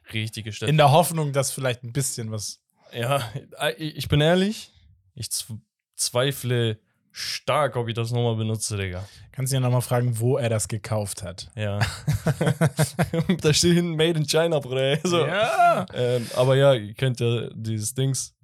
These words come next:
Speaker 2: Genau.
Speaker 1: Muss nicht schmecke, muss wirke.
Speaker 2: Richtig.
Speaker 1: Ähm, aber
Speaker 2: Heutiges
Speaker 1: ja,
Speaker 2: Programm.
Speaker 1: das dazu. Heutiges Programm, Leute.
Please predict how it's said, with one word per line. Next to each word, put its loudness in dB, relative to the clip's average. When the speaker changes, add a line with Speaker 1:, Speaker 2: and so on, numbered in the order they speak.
Speaker 2:
Genau. 0
Speaker 1:
Muss 2
nicht -4
schmecke, -2
muss -6
wirke. -4
Speaker 2:
Richtig. -4
Speaker 1:
Ähm, 2
aber 4
Speaker 2:
Heutiges 6
Speaker 1:
ja, 4
Speaker 2:
Programm. -2
Speaker 1:
das -4
dazu. -4
Heutiges -4
Programm, -2
Leute. 0